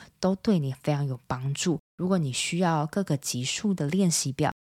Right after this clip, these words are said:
欢迎你在节目中找到订阅电子报的连结，我会马上寄给你哦。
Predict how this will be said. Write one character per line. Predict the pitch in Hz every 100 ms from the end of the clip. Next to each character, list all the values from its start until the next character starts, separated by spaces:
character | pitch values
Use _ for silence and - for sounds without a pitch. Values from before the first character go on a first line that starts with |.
| -
欢 | 220
迎 | 202
你 | 143
在 | - 170 156
节 | 143 - 143
目 | 170 190
中 | 170 170 165
找 | 165 143 135
到 | 160 170 156 151
订 | - 196
阅 | 196 185 170 196
电 | 170
子 | 156 131
报 | 156
的 | 160 135
连 | 131 131
结， | 135 135 135
我 | 147
会 | 135 147
马 | 127
上 | 123 143 143
寄 | -
给 | 160 131 139
你 | 143
哦。 | 143 196